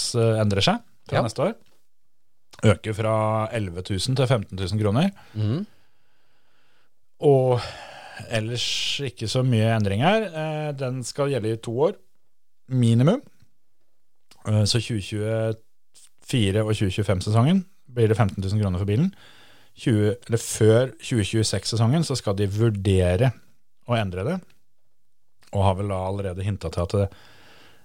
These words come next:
Speaker 1: endringen da i så fall blir å, ehm,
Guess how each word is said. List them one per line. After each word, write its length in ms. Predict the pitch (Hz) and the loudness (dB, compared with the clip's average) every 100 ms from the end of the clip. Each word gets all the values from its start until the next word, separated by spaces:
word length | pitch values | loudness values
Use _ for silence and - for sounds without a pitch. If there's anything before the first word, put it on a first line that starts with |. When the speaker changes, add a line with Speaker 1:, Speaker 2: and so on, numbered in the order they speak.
| - | 0
Speaker 1:
endringen 400 | 117 87 85 92 | 2 4 2 0
da 140 | 92 90 | 2 0
i 60 | 92 | -2
så 140 | 95 78 | -6 -8
fall 100 | 101 | -10
blir 280 | 90 87 87 | -6 -2 0
å, 400 | 92 90 90 90 - 107 | 2 2 0 -2 -8 -6
ehm, 800 | 95 90 90 90 87 85 87 | -4 -4 -4 -4 -6 -6 -8